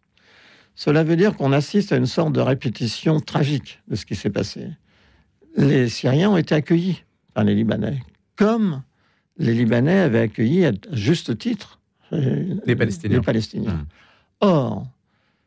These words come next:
Speaker 1: on ne peut, on, le scénario est écrit d'avance. C'est un réfugié syrien, s'il continue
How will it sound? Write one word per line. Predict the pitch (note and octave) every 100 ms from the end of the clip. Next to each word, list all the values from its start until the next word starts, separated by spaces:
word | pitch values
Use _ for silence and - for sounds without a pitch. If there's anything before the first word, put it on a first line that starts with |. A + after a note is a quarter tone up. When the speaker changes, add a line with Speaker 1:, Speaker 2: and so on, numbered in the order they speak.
| _ _ -
Speaker 1:
on | C3+
ne | B2+
peut, | C3 - D3+
on, | - A3 C4
le | A#3 B2
scénario | - D#3 C#3+ D#3 F#3
est | E3+ -
écrit | B2 C#3
d'avance. | B2+ G3+ F#3+ - - _ _ _ _ _ _ _ _
C'est | - - - E3 C#3 B2+ F4
un | C3 B2+ A2+ A2 A2 G#2+ A2
réfugié | A#2 - B2 G#2+ A2+
syrien, | G2+ A#2+ A2+ D#3+ G#3+ G#3+
s'il | G3+ - D#3 B2+
continue | C3+ B2 C3+ B2+ A#2+ G2+